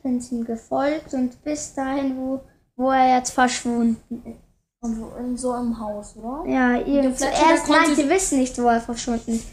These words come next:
Speaker 2: Und der Fletcher, der konnte durch, der konnte überall hin. Weil der ist ja Detektiv.
Speaker 1: Ja, die haben ihn verzaunt, der Jägerzaun springen.
Speaker 2: Mhm.
Speaker 1: Und jetzt,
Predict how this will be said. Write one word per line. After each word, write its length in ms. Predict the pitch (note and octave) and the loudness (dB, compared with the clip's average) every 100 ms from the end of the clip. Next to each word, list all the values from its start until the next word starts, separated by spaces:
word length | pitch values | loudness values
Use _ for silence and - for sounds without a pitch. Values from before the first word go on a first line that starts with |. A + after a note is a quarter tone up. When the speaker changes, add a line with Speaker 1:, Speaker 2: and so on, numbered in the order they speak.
| - | -8
Speaker 2:
Und 140 | B3+ | -2
der 80 | C4 | -2
Fletcher, 320 | C4+ C#4+ - | -2 -4 -4
der 120 | D4+ | -6
konnte 420 | D4 D#4 D4 D4 B3+ | -4 -6 -4 -4 -2
durch, 260 | C#4+ C#4+ - | -4 -6 -10
der 100 | C#4 | -8
konnte 320 | C#4+ C4+ B3+ | -6 -6 -6
überall 360 | A#3 A3+ A3 A3 | -8 -8 -8 -10
hin. 340 | G#3 G3 - _ - - - _ - | -10 -14 -18 _ -20 -20 -20 _ -10
Weil 160 | A3+ | -8
der 140 | A#3+ A#3+ | -6 -6
ist 160 | C4 | -6
ja 80 | C4 | -6
Detektiv. 520 | B3 A#3 A#3+ _ D4 - _ _ - | -8 -10 -12 _ -20 -20 _ _ -4
Speaker 1:
Ja, 280 | B3 C4 B3+ | -2 0 0
die 140 | C4+ | 0
haben 240 | C4 B3+ C4 | 0 0 0
ihn 80 | B3 | 0
verzaunt, 520 | B3+ B3 C4 B3 A#3+ | -4 -6 -4 -4 -2
der 140 | A#3 | -6
Jägerzaun 720 | B3 B3+ A#3+ A#3+ A#3+ A#3 A3+ A3+ | -4 -4 -4 -4 -6 -6 -6 -6
springen. 480 | - A#3 A3 A3 A3+ | -10 -8 -6 -6 -10
Speaker 2:
Mhm. 1500 | F#3+ F#3 - _ _ _ _ _ _ _ _ _ _ _ C4 | -12 -14 -20 _ _ _ _ _ _ _ _ _ _ _ -2
Speaker 1:
Und 440 | C#4+ D4+ D#4 - | 2 2 0 -6
jetzt, 960 | - - C4+ C3+ - - - - - | -6 -2 -2 -4 -8 -16 -8 -6 -6